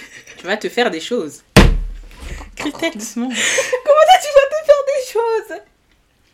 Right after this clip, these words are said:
Speaker 2: Tu vas te mutiler ?
Speaker 1: Oui.
Speaker 2: Parce que tu ne fais pas
Speaker 1: Oui.
Speaker 2: l'unanimité.
Speaker 1: Oui, oui, oui.
Speaker 2: Ouais. Non, mais en tout cas, tout ça pour dire que, en fait, voilà, en fait, c'est source de problèmes, hein, <laughs> de vouloir l'unanimité.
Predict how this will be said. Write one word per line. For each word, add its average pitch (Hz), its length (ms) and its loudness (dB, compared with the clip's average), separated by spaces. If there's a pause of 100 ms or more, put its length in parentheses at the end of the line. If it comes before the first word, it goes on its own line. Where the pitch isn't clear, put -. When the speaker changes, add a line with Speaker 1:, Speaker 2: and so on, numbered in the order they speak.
(460)
Speaker 2:
Tu - 60 -20
vas 539 220 2
te 403 80 -6
mutiler ? 415 800 -6
Speaker 1:
Oui. 262 200 4 (260)
Speaker 2:
Parce - 140 2
que 453 140 -2
tu - 160 -2
ne - 40 -2
fais 453 100 2
pas 240 180 4
Speaker 1:
Oui. 254 180 6
Speaker 2:
l'unanimité. 339 360 2 (960)
Speaker 1:
Oui, 247 200 6
oui, 254 120 4
oui. 226 280 -2
Speaker 2:
Ouais. 311 540 2 (100)
Non, 254 200 0
mais 247 100 -2
en 247 140 -6
tout 262 160 -10
cas, 277 180 -8
tout 269 100 -18
ça 285 140 -6
pour 254 280 -8
dire 240 260 -6 (140)
que, 262 220 -2 (120)
en 240 80 -8
fait, 359 100 -6
voilà, 240 340 -2
en 233 40 -6
fait, 359 100 -8
c'est 370 160 -10
source 285 280 -14
de 208 120 -10
problèmes, 254 440 -8
hein, 294 100 -4
<laughs> - 0 -
de 226 120 -4 (120)
vouloir 254 320 0 (120)
l'unanimité. 233 640 -14